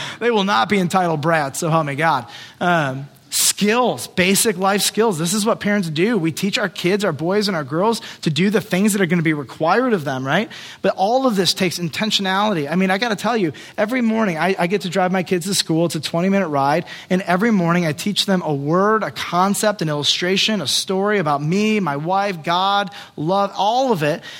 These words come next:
And I make them tell it back to me. And, and we have crazy conversations. My four-year-old is engaging in some really deep conversations. And he's trying, <laughs> we were, I was sitting there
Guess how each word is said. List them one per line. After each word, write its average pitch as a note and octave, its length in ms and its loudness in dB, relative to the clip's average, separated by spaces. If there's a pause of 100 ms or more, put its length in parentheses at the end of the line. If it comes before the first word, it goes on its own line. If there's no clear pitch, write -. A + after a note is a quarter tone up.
And F3+ 120 0
I F3 80 4
make F#3+ 220 2
them F3 140 -2
tell G#3+ 320 0
it F#3 180 -4
back F3+ 340 0
to G#3+ 80 2
me. A3 260 0
And, E3 260 -2
and D#3+ 420 -2
we A3 120 2
have G#3+ 180 2
crazy B3+ 400 0
conversations. E3 600 -2
My A#3+ 280 2 (320)
four-year-old A#3 800 0
is F3 140 0
engaging F#3+ 560 0
in E3+ 100 -4
some E3+ 240 0
really A#3 300 -2
deep A3 260 -2
conversations. G3+ 880 -2 (240)
And F3+ 140 2
he's A#3+ 160 4
trying, A3+ 260 2 (300)
<laughs> - 280 -12
we C#4+ 80 2
were, A#3 140 2
I A3 60 2
was G3+ 120 2
sitting C4 280 0
there F3+ 220 0